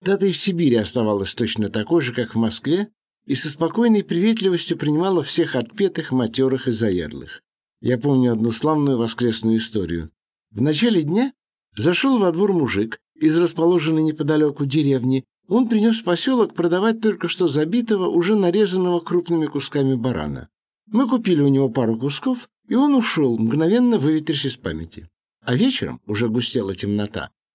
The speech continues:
он снова постучался к нам в калитку. Был пьян настолько, что едва держался на ногах,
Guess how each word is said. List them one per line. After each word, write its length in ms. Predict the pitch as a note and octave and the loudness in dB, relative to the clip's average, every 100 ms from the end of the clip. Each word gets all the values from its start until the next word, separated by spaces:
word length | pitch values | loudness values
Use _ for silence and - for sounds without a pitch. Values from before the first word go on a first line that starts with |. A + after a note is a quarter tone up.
| _ | _
он 180 | - G3+ | -2 -2
снова 340 | - A3+ A3+ | 0 2 2
постучался 600 | A3+ - C#3+ D#3+ D#3 E3 | 0 -4 -2 -2 -2 -4
к 80 | D3+ | -2
нам 160 | B2 A#2+ | -4 -2
в 60 | |
калитку. 560 | - G2+ D2+ - - - _ _ _ A#2 | -4 -4 -6 -12 -20 -20 _ _ _ -2
Был 240 | G3 A3+ | 0 0
пьян 400 | A3+ E3 A3+ F3+ | -2 2 2 2
настолько, 500 | E3+ - B3 A#3 E3 | 0 -2 -4 -2 -4
что 200 | - F3+ | -2 0
едва 260 | E3 G3 A3 | 2 2 0
держался 480 | F3 F#3 F3 - | 0 -2 -4 -2
на 100 | E3+ | -2
ногах, 460 | E3 E3 E2+ - | -2 -4 -6 -10